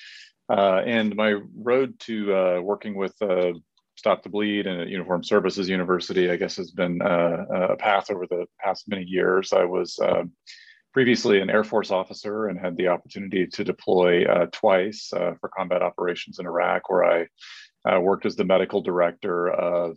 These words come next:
a trauma center, uh, kind of a large hospital in, uh, uh, at about fifty miles north of Baghdad in Iraq. And so I saw a lot of patients there that were really interesting to me because they had,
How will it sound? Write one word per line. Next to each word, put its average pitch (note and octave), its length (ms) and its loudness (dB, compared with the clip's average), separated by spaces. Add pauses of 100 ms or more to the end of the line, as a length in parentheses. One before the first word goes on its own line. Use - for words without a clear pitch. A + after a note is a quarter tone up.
a E2 300 -4
trauma A2+ 320 0
center, F#2 500 -6
uh, F2 140 -2
kind F2+ 220 -10
of F2 80 -10
a F2+ 40 0
large E2+ 300 0
hospital F2 640 -2
in, E2+ 340 -4
uh, E2+ 340 -4 (760)
uh, - 0 -
at F2+ 240 6
about F#2+ 240 4
fifty A2 220 -6
miles F2 280 0
north F2 220 -4
of E2 80 -16
Baghdad E2+ 440 0
in E2+ 100 -8
Iraq. E2 440 -6
And G2 140 -10
so F#2+ 180 2
I F2 120 6
saw G#2 360 4
a F#2 60 2
lot F2+ 200 0
of F2 120 -12
patients - 380 -10
there F#2 240 -6
that F2+ 120 -4
were F2 300 -2 (640)
really D3+ 360 2
interesting A2+ 520 2
to - 80 -14
me F#2 160 -4
because F2+ 300 -6
they G2+ 120 0
had, F#2+ 420 2